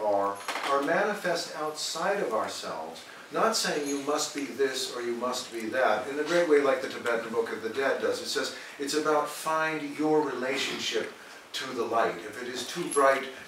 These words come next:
then turn and look another direction. It's not in judgment, "Oh, you can't take the light." It's saying, "No," like an actor, you took on willingly different qualities of consciousness in order to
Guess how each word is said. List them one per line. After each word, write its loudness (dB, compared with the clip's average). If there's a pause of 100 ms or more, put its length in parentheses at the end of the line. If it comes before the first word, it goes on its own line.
(100)
then 0
turn -4
and -8
look -4
another -2
direction. -4 (100)
It's -8
not 2
in -4
judgment, 4
"Oh, 0
you -8
can't -6
take -6
the -10
light." 4 (460)
It's -4
saying, 4
"No," 6 (100)
like -2
an 0
actor, 2
you -4
took -4
on 0
willingly 8 (880)
different 2
qualities -2
of -12
consciousness -6
in -6 (140)
order 6
to -4